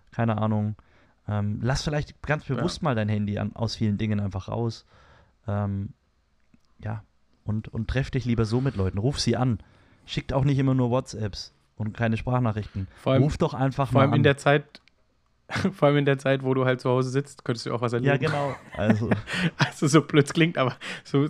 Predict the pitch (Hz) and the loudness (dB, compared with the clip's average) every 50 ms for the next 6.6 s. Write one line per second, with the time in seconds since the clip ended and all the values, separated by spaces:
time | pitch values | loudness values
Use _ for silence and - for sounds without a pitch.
0 | - _ - - 139 135 135 143 143 143 - - 151 147 170 160 147 135 - 156 | -2 _ -2 0 2 4 4 2 2 0 0 4 6 6 6 6 4 2 2 0
1 | 160 - - 139 123 - 139 147 143 135 127 - 135 131 131 135 127 123 120 139 | 0 0 -2 -4 -2 0 2 2 4 2 2 0 0 0 0 0 0 0 0 -2
2 | 120 - - 160 165 151 139 - 135 143 - - 131 117 - 135 127 120 139 - | -2 0 0 2 2 2 2 0 -2 -4 -2 -2 -2 0 2 2 4 4 4 4
3 | 123 127 135 139 165 160 151 143 127 - 165 147 131 123 156 156 131 127 139 135 | 4 4 4 4 2 2 0 0 0 -2 0 0 0 0 0 0 2 2 2 4
4 | 127 120 120 123 123 123 123 123 120 113 120 117 117 120 110 104 117 120 117 123 | 4 4 2 2 2 2 2 2 2 2 0 0 0 0 0 0 0 0 0 2
5 | 120 117 110 113 104 104 104 101 - - 123 120 113 110 110 113 - - 107 101 | 0 0 0 -2 -2 -4 -6 -4 -2 2 2 4 4 2 0 -2 -2 -4 -4 -4
6 | 98 98 104 107 101 107 113 117 113 113 113 | -4 -4 -4 -4 -4 -2 -2 -2 -2 -4 -4